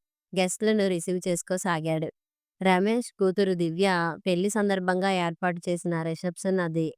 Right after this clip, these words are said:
వియ్యంకుల కోరిక మేరకు పెళ్లి తిరుమలలో జరిపించాడు రమేష్.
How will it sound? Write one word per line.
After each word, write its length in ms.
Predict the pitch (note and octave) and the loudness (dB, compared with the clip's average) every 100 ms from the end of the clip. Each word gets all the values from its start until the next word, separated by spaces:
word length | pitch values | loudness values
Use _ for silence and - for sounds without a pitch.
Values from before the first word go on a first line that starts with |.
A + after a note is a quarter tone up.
| _ _ _ _ _ - | _ _ _ _ _ 0
వియ్యంకుల 520 | F#3+ G3 G#3 A3 A#3 | 2 4 2 0 0
కోరిక 380 | A3+ F3+ F3 F3+ | 0 2 2 0
మేరకు 480 | G3+ F#3 F3 E3 E3+ D#3 - _ _ _ - | 0 0 -2 -2 -2 -4 -6 _ _ _ 0
పెళ్లి 240 | F#3 G3+ | 2 2
తిరుమలలో 540 | A3 F#3+ F#3 F#3 E3+ F3+ | 2 2 2 2 2 0
జరిపించాడు 640 | G3 F#3 F#3 F#3+ G3 F3+ E3 | 2 0 2 0 0 0 0
రమేష్. 460 | E3 D#3+ E3 E3+ | -2 -2 -4 -6